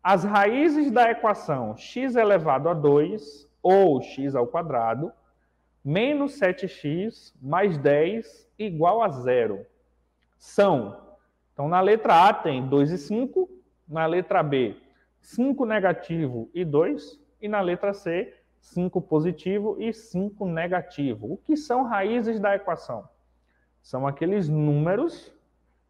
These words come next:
que resolvem a equação. Ali a gente tem uma equação de segundo grau. E por que que é do segundo grau? Porque o maior expoente que aparece na letrinha da equação é dois.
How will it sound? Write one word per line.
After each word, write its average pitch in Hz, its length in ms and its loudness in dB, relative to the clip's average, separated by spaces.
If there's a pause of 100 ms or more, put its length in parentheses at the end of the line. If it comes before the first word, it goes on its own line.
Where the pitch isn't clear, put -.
(120)
que 214 100 -4
resolvem 214 640 0
a 247 120 -4
equação. 180 580 -6 (680)
Ali 151 280 0
a 233 40 0
gente 226 260 -4
tem 196 100 -8
uma 196 160 -2
equação 190 460 -4
de 185 80 -4
segundo 190 540 -2
grau. 151 800 2 (220)
E 170 40 -14
por 214 200 -6
que 214 160 -2
que 214 100 -8
é 202 40 -2
do 196 120 -4
segundo 190 600 -2
grau? 131 760 0 (160)
Porque 160 240 -4
o 196 80 2
maior 196 320 2
expoente 233 640 -2
que - 100 -8
aparece 175 460 -4
na 165 140 -6
letrinha 165 580 -4
da 143 140 -2
equação 151 640 -8 (560)
é 202 80 -2
dois. 202 360 2